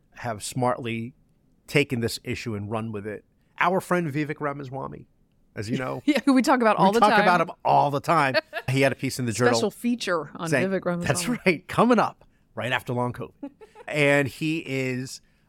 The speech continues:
Speaker 1: calling this a bailout. And obviously that it is a,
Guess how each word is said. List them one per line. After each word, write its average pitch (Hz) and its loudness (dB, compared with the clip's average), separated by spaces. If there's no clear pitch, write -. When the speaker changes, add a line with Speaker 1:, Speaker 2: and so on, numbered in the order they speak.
Speaker 1:
calling 123 0
this 113 -2
a 113 -8
bailout. 110 -2
And 120 -12
obviously 110 -8
that 104 -6
it 107 -14
is 101 -8
a, 104 -10